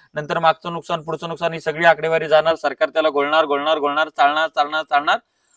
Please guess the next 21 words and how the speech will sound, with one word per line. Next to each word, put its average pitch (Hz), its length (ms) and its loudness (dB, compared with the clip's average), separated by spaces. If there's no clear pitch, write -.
आणि 277 180 -2
मग 359 140 -4
नंतर 339 340 -4
वर्षा 330 320 0
दीड 320 160 -2
वर्षानं 320 440 0
तुमच्या 151 280 -10
खात्यामध्ये 311 420 -6
मग 311 140 -2
आपण 339 220 2
म्हणू, 330 160 0
"हो, 370 140 4
दोन 330 140 0
हजार 339 180 0
पंचवीसचे 339 400 -6
पैसे 190 220 -2
नुकसान 180 280 -2
भरपाई 175 260 0
जमा 180 240 2
व्हायला 175 180 6
लागले, 180 260 2